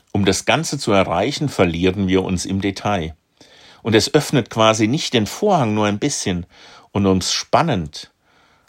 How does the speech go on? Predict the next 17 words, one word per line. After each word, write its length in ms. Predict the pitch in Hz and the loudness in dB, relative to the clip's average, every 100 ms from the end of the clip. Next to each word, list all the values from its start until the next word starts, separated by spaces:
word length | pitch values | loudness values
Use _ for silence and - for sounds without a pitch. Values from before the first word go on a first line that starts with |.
| _ _ _ _ _ _ _ _ | _ _ _ _ _ _ _ _
und 200 | - 73 | -10 -4
neugierig 640 | 76 82 120 117 98 85 - | 0 2 2 2 0 -2 -6
zu 160 | - | -4
machen 300 | 87 101 104 | -2 0 -2
für 160 | 87 80 | -6 -2
das, 420 | 101 120 - - | -2 -2 -6 -10
was 240 | - 80 - | -8 -8 -4
eigentlich 500 | 80 98 107 80 - | -2 0 -2 -4 -6
zukünftig 720 | - 90 - 90 - - - | -6 -6 -4 -8 -8 -14 -14
kommt. 480 | - 76 76 _ - _ _ _ _ _ _ - _ _ _ _ _ _ - | -12 -12 -12 _ -20 _ _ _ _ _ _ -20 _ _ _ _ _ _ 0
Wer 120 | 80 | 0
sich 220 | - - | 2 0
nur 180 | 107 113 | 4 4
im 120 | 98 | 4
Ganzheitlichen 880 | 90 131 - 123 117 98 95 92 78 | 2 0 2 2 4 2 -2 -2 -2
verlieren 520 | - 78 92 117 107 | -2 -2 0 -2 0
will, 280 | 104 95 | 2 2